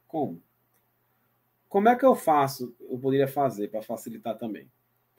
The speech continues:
Cinquenta e cinco por cento é dez por cento. Tu concorda que,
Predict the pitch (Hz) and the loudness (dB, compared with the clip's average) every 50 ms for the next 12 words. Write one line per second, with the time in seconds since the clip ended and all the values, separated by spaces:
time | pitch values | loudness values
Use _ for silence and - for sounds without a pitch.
0 | _ _ _ _ _ _ _ - - - 185 185 196 202 202 208 208 202 - 180 | _ _ _ _ _ _ _ -16 -14 -12 -4 0 0 2 4 4 2 2 0 -4
1 | 175 175 - - 147 139 - - 104 98 90 85 - - _ _ _ _ _ _ | -6 -6 -6 -8 -8 -8 -6 -6 -6 -8 -8 -10 -14 -20 _ _ _ _ _ _
2 | _ _ _ _ _ _ _ _ _ _ _ _ _ _ _ _ _ _ _ _ | _ _ _ _ _ _ _ _ _ _ _ _ _ _ _ _ _ _ _ _
3 | _ _ _ _ _ _ - 131 120 123 127 139 156 175 196 - - - - 180 | _ _ _ _ _ _ -4 -4 -2 2 4 6 6 6 4 2 -2 -8 -8 -8
4 | 156 - - - 110 104 104 101 101 - 127 127 - - - 165 151 - 127 110 | -8 -8 -8 -6 -4 -2 -4 -4 -6 -10 -18 -20 -16 -10 -8 -8 -6 -4 -4 -4
5 | 107 104 101 98 - - 104 95 90 - | -4 -4 -6 -10 -10 -10 -10 -10 -10 -12